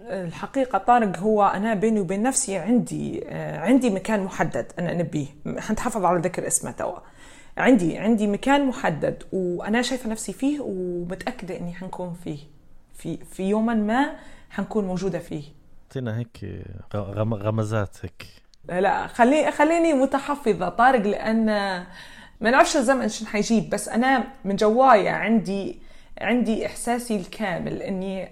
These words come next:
Speaker 1: حنكون موجودة فيه.
Speaker 2: جميل، عجبني هيك، واضح من ابتسامتك إنك كأنك قاعدة تحسي به المكان والموقف.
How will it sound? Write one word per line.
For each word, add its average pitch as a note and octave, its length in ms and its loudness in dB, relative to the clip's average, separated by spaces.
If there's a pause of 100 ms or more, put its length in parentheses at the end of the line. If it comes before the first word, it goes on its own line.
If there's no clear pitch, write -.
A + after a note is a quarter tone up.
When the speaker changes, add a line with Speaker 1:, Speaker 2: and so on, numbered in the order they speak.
Speaker 1:
حنكون G3 480 -4
موجودة F3+ 360 -6
فيه. D3+ 220 -12 (440)
Speaker 2:
جميل، F2+ 300 -12 (320)
عجبني F#2+ 480 -4
هيك، - 160 -6
واضح A2 360 2
من G2 100 0
ابتسامتك A2+ 720 -2
إنك G2 180 -2
كأنك - 640 -2
قاعدة B2+ 220 4
تحسي B2+ 460 0
به A#2 320 2
المكان F#2 880 0
والموقف. G2 680 -2